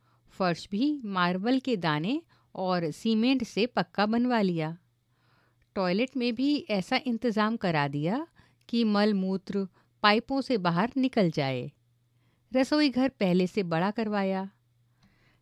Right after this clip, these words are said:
राजू की बहू अब बैठकर मिट्टी के चूल्हे पर नहीं, बल्कि खड़े होकर गैस स्टोव पर खाना बनाती है।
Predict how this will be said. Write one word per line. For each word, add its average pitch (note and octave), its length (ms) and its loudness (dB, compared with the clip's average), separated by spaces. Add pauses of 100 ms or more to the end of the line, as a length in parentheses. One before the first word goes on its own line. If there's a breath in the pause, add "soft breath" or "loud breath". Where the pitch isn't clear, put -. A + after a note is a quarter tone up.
(120)
राजू G3 400 0
की A#3+ 180 -4
बहू G3 600 -2 (480)
अब F#3+ 320 2
बैठकर E3 720 2
मिट्टी F#3 440 -4
के B3+ 140 0
चूल्हे G3+ 420 4
पर B3 160 0
नहीं, B3 500 4 (460)
बल्कि F3+ 480 2 (340)
खड़े D4 260 6
होकर A3+ 560 0 (340 soft breath)
गैस A3+ 340 6
स्टोव E3+ 500 0 (120)
पर A#3+ 160 2
खाना G#3+ 380 2
बनाती B3+ 540 2
है। C3 280 0